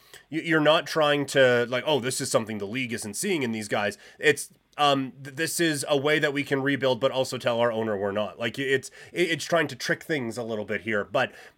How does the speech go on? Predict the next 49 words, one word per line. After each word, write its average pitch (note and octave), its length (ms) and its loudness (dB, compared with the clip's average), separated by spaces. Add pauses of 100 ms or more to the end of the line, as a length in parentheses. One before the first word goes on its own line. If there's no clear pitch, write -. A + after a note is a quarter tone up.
(120)
it E3+ 140 -2
is F3+ 420 0
a D#3+ 80 0
really, C#3+ 380 0
really B2+ 240 -2
smart C3 300 2
way A2+ 140 2
of G#2+ 100 0
going A2 240 -4
about C#3 240 0
it, - 80 -10
seeing D3 360 -2
where C#3+ 220 4
players A#2+ 540 0 (200)
maybe C3+ 280 2
aren't C3+ 160 0
necessarily A#2+ 500 0
thriving C3+ 560 2 (260)
and C#3+ 380 6
try C#3 220 0
to C3+ 160 -10
get B2 260 -2
that B2+ 220 2
out A2 100 2
of G#2 80 -4
them A2+ 180 -6
instead C3+ 320 -2
of A#2+ 100 -2
just A#2+ 140 -12
getting A#2 200 -2
a A2+ 40 -4
bunch G#2+ 220 -6
of A2 100 -12
draft G#2+ 300 -2
capital. F2+ 400 -8 (360)
It, D#3+ 260 -2
it F3+ 80 0
leads D#3 320 -4
to F3 120 0
a D#3 40 2
lot C#3 180 6
of B2 80 2
interesting B2 460 2
discussions A2+ 500 -4
for A2 140 -8
sure E3 360 2
about A2+ 360 0
team C3+ 240 -2
management A2 500 0